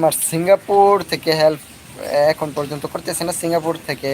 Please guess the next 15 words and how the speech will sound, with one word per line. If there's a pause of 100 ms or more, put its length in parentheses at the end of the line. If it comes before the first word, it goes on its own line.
(1300)
সিঙ্গাপুরে
এরকম (100)
কোনো (100)
পরিচিত (140)
এজেন্ট
নাই, (180)
হয়তোবা (440)
নতুন (180)
ধরার
চেষ্টা
করতেছি, (440)
কিন্তু (120)
বাংলাদেশ
থেকে
আপনাদেরকে